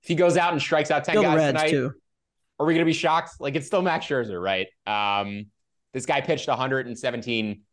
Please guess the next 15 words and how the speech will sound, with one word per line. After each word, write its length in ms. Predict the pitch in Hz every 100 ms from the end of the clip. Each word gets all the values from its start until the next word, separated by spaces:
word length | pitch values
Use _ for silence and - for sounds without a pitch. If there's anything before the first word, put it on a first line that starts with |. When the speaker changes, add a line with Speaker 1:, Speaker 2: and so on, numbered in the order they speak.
| _ _
Speaker 1:
pitches 320 | 175 160 135
and 120 | 127
struck 240 | 117 147 135
out 160 | 120
ten 200 | - 131
Phillies 340 | 120 135 120 107
a 80 | 101
day 140 | 107
after 240 | 104 101
breaking 320 | 92 107 95 95
his 120 | 82
nose 360 | 95 85 80
two 140 | - 98
years 260 | 85 80
ago. 240 | 82 69